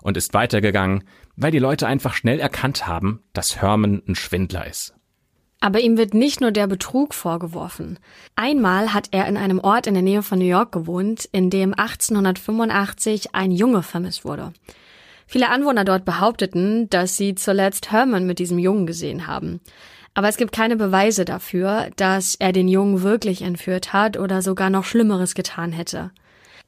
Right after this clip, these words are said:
Speaker 2: Aber die Situation scheint ihm offensichtlich unangenehm gewesen zu sein, denn nur kurz nachdem er von der Polizei befragt wurde, verlässt Herman auch diesen Ort wieder.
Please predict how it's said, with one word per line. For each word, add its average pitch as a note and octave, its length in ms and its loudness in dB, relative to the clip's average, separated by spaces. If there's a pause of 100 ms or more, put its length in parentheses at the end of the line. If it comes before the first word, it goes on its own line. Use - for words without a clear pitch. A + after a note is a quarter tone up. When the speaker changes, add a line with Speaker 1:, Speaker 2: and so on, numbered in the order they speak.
(100)
Speaker 2:
Aber A#3 180 0
die A#3 120 2
Situation B3+ 760 2
scheint A#3+ 320 0
ihm A3+ 200 0
offensichtlich B3+ 800 0
unangenehm G#3 480 2
gewesen F3 360 -2
zu F#3 200 -2
sein, F#3 580 -2
denn G3 320 2
nur G3+ 160 0
kurz D#4+ 240 0
nachdem B3+ 480 0
er A3+ 140 0
von G#3+ 160 -2
der G3+ 100 0
Polizei G3+ 440 0
befragt G3 520 -2
wurde, F3+ 400 0 (360)
verlässt A#3 520 0
Herman F#3 300 0
auch - 100 -6
diesen F#3+ 300 -2
Ort F3 260 -8
wieder. F3 320 -10